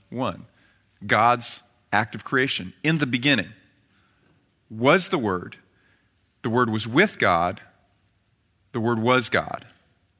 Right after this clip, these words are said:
He was in the beginning with God. Now, I gotta give you another little grammatical wonderful nugget here, okay? In, in Greek, there are several ways you can express the past tense.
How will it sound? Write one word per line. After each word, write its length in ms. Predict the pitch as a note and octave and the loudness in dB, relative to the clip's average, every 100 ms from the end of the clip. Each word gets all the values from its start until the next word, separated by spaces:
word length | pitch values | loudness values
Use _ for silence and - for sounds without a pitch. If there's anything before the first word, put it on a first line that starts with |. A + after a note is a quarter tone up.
| _ | _
He 200 | - E3 | -6 -2
was 680 | D3 C3 E3 D#3 G#2 F#2 - | -2 2 6 6 6 0 -6
in 320 | C#3 C#3+ G#2+ G2 | 0 2 2 -2
the 60 | |
beginning 380 | G2 A2+ G2 F2 | -4 -2 -2 -4
with 180 | F2+ - | -8 -8
God. 300 | A2+ F2+ - - _ _ _ _ _ _ _ _ _ | -6 -6 -10 -20 _ _ _ _ _ _ _ _ _
Now, 180 | - - _ _ _ _ _ _ _ _ _ | -14 -14 _ _ _ _ _ _ _ _ _
I 60 | G#2+ | -2
gotta 300 | A#2 G#2 F#2+ - - | 2 2 2 -6 -8
give 140 | B2 | -2
you 40 | A#2 | 0
another 220 | A2+ G#2+ | 0 -2
little 260 | G#2 G2 F2+ - _ _ | -2 -4 -6 -16 _ _
grammatical 680 | - G#2+ G#2 G#2+ - F#2+ F2+ G2 - _ _ _ | -6 0 2 2 0 -4 -6 -10 -20 _ _ _
wonderful 320 | G#2+ G#2+ G#2 A#2+ | -8 -8 -4 -2
nugget 280 | C#3 A#2 | 0 0
here, 160 | G2+ E2+ | -4 -6
okay? 220 | F#2+ C3+ C#3 - - - - | -2 -2 -2 -18 -20 -20 -14
In, 260 | - B2+ B2 | -2 0 0
in 160 | B2 B2 | -4 -4
Greek, 320 | D3 F3 - | 2 2 4
there 140 | C3 | 2
are 40 | A#2+ | 2
several 420 | - F#3 F3+ D#3 | 2 2 2 2
ways 300 | C#3 C#3+ C#3+ | 4 4 2
you 60 | C#3+ | -4
can 140 | E3 | -4
express 680 | F3 - - G2+ A#2 - - _ - | -4 -8 -2 -2 -2 -8 -14 _ -10
the 80 | |
past 760 | A2+ - - C#3+ C3+ - - - _ | -10 -10 -2 0 0 -4 -10 -14 _
tense. 540 | - A#2+ - - - | -6 -6 -6 -8 -10